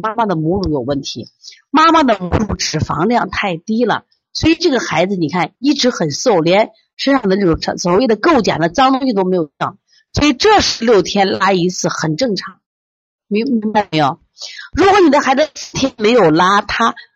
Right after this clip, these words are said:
睡觉也好，吃饭也好，就不要在意，他就攒肚子了，不要担心啊。妈妈这个奶水也不够，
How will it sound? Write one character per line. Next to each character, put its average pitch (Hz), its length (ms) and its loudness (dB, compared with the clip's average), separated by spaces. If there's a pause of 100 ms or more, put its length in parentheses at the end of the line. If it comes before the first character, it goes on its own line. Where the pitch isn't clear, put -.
(100)
睡 - 240 -2
觉 277 320 2
也 160 220 4
好， 131 360 -6 (320)
吃 - 280 -4
饭 233 240 4
也 160 100 2
好， 143 220 -2
就 170 140 -2
不 147 100 -8
要 151 180 -4
在 143 220 -6
意， 147 320 -14 (100)
他 190 80 -4
就 190 120 2
攒 151 260 -6
肚 196 160 -6
子 151 120 -6
了， 117 120 -12 (340)
不 - 80 -2
要 180 140 0
担 156 180 -2
心 151 260 -6
啊。 160 280 -2 (640)
妈 233 140 0
妈 233 140 2
这 233 40 0
个 202 60 2
奶 185 220 0
水 185 160 -2
也 147 100 -2
不 151 140 -6
够， 175 320 -4